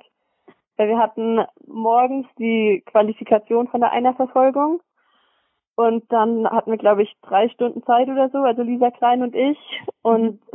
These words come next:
sind dann zusammen das Madison gefahren, dreißig Kilometer lang. Und das Madison ist echt so eine Disziplin, man ist danach einfach nur fertig. Ich saß danach in der Box und dachte mir so, „Oh Gott, ich, ich kann nicht nochmal aufs Rad sitzen, ich kann nicht nochmal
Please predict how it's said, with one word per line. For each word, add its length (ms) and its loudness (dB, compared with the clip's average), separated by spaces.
sind 140 0
dann 180 2
zusammen 320 0
das 120 -6
Madison 420 0
gefahren, 360 0
dreißig 400 -2
Kilometer 460 0
lang. 320 0
Und 160 2
das 80 -10
Madison 380 2
ist 100 -4
echt 200 0
so 80 -2
eine 140 2
Disziplin, 500 -2
man 140 2
ist 120 -4
danach 300 0
einfach 380 -2
nur 420 2
fertig. 440 0
Ich 160 -6
saß 220 2
danach 280 0
in 60 -6
der 120 0
Box 340 -2
und 80 -4
dachte 200 0
mir 120 -8
so, 80 -2
„Oh 180 2
Gott, 240 -4
ich, 280 -2
ich 160 2
kann 180 -4
nicht 160 0
nochmal 320 0
aufs 180 -2
Rad 240 0
sitzen, 300 -2
ich 80 -8
kann 160 -2
nicht 160 -2
nochmal 580 0